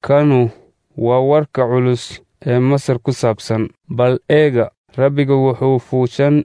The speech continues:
yahay daruur dheeraysa oo wuxuu socdaa Masar. Oo sanamyada Masarna waxay ku gariiri doonaan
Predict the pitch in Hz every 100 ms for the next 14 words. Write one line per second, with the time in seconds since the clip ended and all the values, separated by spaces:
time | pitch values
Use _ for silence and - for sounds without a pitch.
0 | _ 135 120 113 117 117 113 _ 113 120
1 | 127 147 147 135 _ _ _ - 123 127
2 | 123 120 117 - 113 107 _ _ 131 123
3 | 127 127 - 131 131 - 113 117 117 117
4 | 113 123 - 113 - _ _ 123 131 -
5 | 139 143 156 160 156 156 160 139 131 131
6 | 131 - _ 113 120 135 143 _ 160 160
7 | 143 143 151 160 151 131 131 123 123 123